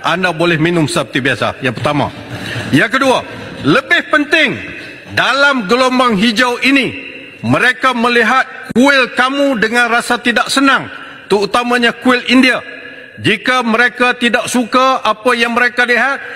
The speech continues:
mereka akan memusnahkannya. Tidak benarkan kamu semayang. Ha? Tapi ingat, selagi Pulau Pinang masih kekal, rakyat boleh bersemayang. Pertama, dari segi minum arak. Yang Berhormat pernah jadi ahli parlimen Satu Penggar di Kelantan.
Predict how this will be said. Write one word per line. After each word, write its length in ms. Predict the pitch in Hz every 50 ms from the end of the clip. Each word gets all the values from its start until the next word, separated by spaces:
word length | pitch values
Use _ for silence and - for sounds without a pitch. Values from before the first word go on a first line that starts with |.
| - - -
mereka 480 | 131 135 190 254 277 269 - 277 254 196 240
akan 320 | 247 - 277 277 247 240 262
memusnahkannya. 1040 | 269 269 285 285 - - 330 359 330 - - - 269 247 240 233 190 131 - -
Tidak 320 | - 247 269 262 269 208 220
benarkan 480 | 277 294 294 294 269 - 269 262 247
kamu 240 | 214 - 240 254 254 247 -
semayang. 400 | - 247 240 247 254 233 190 - - - - - - - - - - - - - -
Ha? 200 | - 165 247 285 277 - - - - - - -
Tapi 400 | - - 185 185 - 254 240 233
ingat, 240 | 240 254 247 214 - - -
selagi 240 | 196 208 220 214 233
Pulau 240 | 226 - 220 220
Pinang 240 | 196 226 226 226 226
masih 240 | 214 208 - 226 202
kekal, 400 | - 233 240 247 233 190 175 196
rakyat 320 | 190 202 214 220 208 -
boleh 240 | 160 190 196 180 175
bersemayang. 560 | 160 190 - - 170 175 170 165 143 123 98 98 104 - - - - - - - - - - - - -
Pertama, 560 | 165 - - 214 208 202 190 143 98 92 120
dari 160 | 143 170 196
segi 640 | - - 190 170 190 196 185 170 156 123 - - - - 147
minum 320 | 151 202 226 214 214 208 - -
arak. 400 | 190 175 170 139 - - - - - - - - - - - -
Yang 160 | - 123 156
Berhormat 400 | 170 185 202 220 226 233 220 -
pernah 240 | - 214 208 208 185
jadi 320 | 175 190 202 190 214 170
ahli 240 | 151 165 185 196 185
parlimen 720 | 185 - 190 185 190 196 196 196 208 208 202 196 190 170 -
Satu 240 | 190 185 180 -
Penggar 400 | 175 156 208 190 202 208 196 185
di 160 | 165 196 208 196
Kelantan. 560 | - 190 208 208 208 202 - 226 214 165